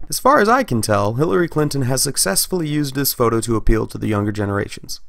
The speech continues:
Her generally cool and confident appearance was posted with timeliness on an outlet that is beloved by the younger generation, Twitter. In addition, she seemingly nodded her head at the backlash she was receiving.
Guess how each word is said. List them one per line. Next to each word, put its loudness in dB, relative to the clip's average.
Her 4
generally 4
cool 4
and -4
confident 0
appearance 0
was 2
posted 4
with 0
timeliness 2
on 2
an 2
outlet 0
that 0
is 0
beloved 4
by 6
the 0
younger 4
generation, -2
Twitter. 6
In 8
addition, 2
she -2
seemingly 2
nodded 2
her 4
head 2
at 0
the -8
backlash 0
she -2
was 2
receiving. -2